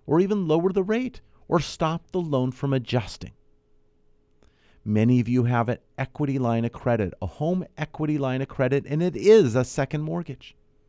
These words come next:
That home equity line of credit based off the prime has been moving higher. It's gone up quite a few times. It's looking like it will go up again in December and possibly two more times in two thousand nineteen.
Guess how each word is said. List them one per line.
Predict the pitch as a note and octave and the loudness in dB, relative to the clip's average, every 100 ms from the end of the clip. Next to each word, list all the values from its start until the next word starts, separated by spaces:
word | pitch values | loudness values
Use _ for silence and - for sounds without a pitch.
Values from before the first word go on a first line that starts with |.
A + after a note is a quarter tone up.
| _ _ _ _ _ - - | _ _ _ _ _ -14 2
That | C#3 C3 | 4 4
home | E3+ F3 | 2 0
equity | E3 E3+ D#3 | -2 -2 -4
line | C#3+ D3 | -4 -6
of | - | -2
credit | D3 C#3 C3 | -2 0 0
based | B2+ - | -2 -2
off | B2+ - | -4 -4
the | |
prime | - C3 B2 B2+ | -6 -2 -2 0
has | B2 A2+ | -2 -2
been | B2 | -2
moving | A#2+ A2 A#2 A2 | 0 0 -2 -6
higher. | F2+ G#2+ A#2+ B2 G2 - _ _ _ _ _ _ _ _ - | -6 -2 2 4 2 -2 _ _ _ _ _ _ _ _ -18
It's | - | -8
gone | F#2 G2+ | -4 -2
up | G#2 | -4
quite | - G#2+ A#2 | -4 -2 -2
a | |
few | - A2+ | -4 -8
times. | - A2+ B2+ A2+ - - - _ - - - - - | -6 -4 -4 -4 -8 -20 -20 _ -20 -20 -20 -20 -14
It's | - G#2+ | -10 -4
looking | G#2 A#2 B2 G2+ | 2 2 0 -4
like | G2+ G2+ | -4 -4
it | D#2+ | -4
will | G#2 | -4
go | G2 G2+ | -2 -2
up | G2+ | -2
again | G2 F#2+ | -4 -2
in | F#2+ G2+ | -2 -2
December | G#2 - B2 B2+ - - _ _ _ _ - | -6 -4 -2 -2 -4 -10 _ _ _ _ -10
and | F#2 - | -10 -8
possibly | - D#3+ D#3 G2+ F#2+ F#2+ | -4 -2 -2 -4 -4 -4
two | - A2+ | -4 -2
more | G#2+ | -2
times | G#2+ F#2+ F#2+ F#2+ | -4 -4 -4 -4
in | G#2+ | -6
two | - | -8
thousand | F#2+ G2 G2 G2+ | -6 -4 -4 -4
nineteen. | G#2 G#2+ - C3 C#3 A2 | -4 -4 -6 -6 -4 -4